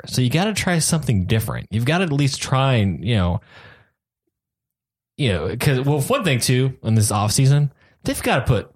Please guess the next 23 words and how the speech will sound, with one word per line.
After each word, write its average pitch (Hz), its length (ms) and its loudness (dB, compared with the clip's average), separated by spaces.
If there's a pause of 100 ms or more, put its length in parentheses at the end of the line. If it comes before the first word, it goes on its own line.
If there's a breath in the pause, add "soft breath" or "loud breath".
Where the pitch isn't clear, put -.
(160)
they've 190 200 -2
gotta 277 200 0
put 120 180 0
some 104 300 2
guys 107 280 2
that 98 140 0
can 95 120 2
just, 95 320 0 (100)
um, 90 420 0 (880)
catch 135 320 0
and 92 80 0
shoot. 82 360 0 (320)
They, 123 540 0
they 202 180 0
don't 113 200 0
have 135 220 0
a - 20 0
lot 101 160 2
of 85 60 -2
catch 101 180 0
and - 100 -4
shoot 104 180 0
guys. - 440 -6